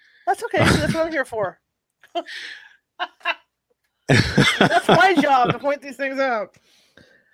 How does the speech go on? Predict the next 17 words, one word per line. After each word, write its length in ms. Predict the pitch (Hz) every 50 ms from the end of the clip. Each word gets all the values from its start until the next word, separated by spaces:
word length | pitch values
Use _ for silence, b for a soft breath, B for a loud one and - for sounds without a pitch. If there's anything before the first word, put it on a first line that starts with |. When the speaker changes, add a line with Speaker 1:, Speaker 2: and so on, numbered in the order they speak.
| B B B B B B B B B B B B B B B B _ -
Speaker 2:
Um, 560 | 131 131 131 131 127 123 120 113 110 - 127
she 160 | 135 - 190
died 260 | 170 175 175 170 165
in 120 | 156 151 147
July, 440 | 117 135 131 131 123 117 113 107 104
the 80 | 104
very 220 | 98 107 113 117 117
last 360 | 113 113 110 110 104 - -
day 140 | 110 104 101
of 60 | 98
July 320 | 101 92 95 98 95 98 98
in 120 | 95 95
ninety-seven. 640 | 95 92 92 95 92 95 92 - - 104 104 101 104
In 140 | 104 104 104
June 300 | 101 98 113 139 170 208
of 100 | 196 131
ninety-seven, 880 | 98 104 95 95 92 90 87 85 - - 92 82 78 76 82 90 110